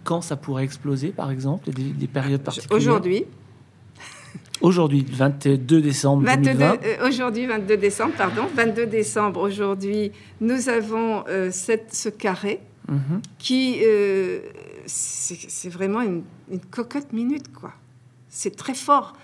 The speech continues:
Speaker 2: parce que là, maintenant, Mars est direct. Il n'est plus en rétrogradation comme il l'a été avant. Donc, et, c'est, et là, il devient très guerrier.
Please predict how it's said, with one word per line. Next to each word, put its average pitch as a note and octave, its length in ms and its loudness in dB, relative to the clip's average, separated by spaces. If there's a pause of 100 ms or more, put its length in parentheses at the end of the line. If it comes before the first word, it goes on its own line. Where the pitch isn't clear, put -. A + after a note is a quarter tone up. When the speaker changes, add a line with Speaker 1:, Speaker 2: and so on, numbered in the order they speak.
(100)
Speaker 2:
parce - 160 -8
que G#3+ 100 4
là, C4+ 140 2
maintenant, C4 360 0
Mars C4 380 0
est G#3 80 0
direct. A#3+ 640 -8
Il F#3+ 120 -2
n'est F#3+ 120 4
plus D4 280 -2
en C4 120 2
rétrogradation G#3 880 -4
comme F#3+ 280 -6
il F#3 200 -8
l'a D#3+ 160 -6
été G3+ 260 -4
avant. G3 360 -6 (800)
Donc, G3+ 380 0 (400)
et, E3 840 -4
c'est, G3 240 0
et G3+ 160 -2
là, A3+ 160 4
il A3 120 -2
devient G3 360 -2
très A3 200 -2
guerrier. G3 580 -2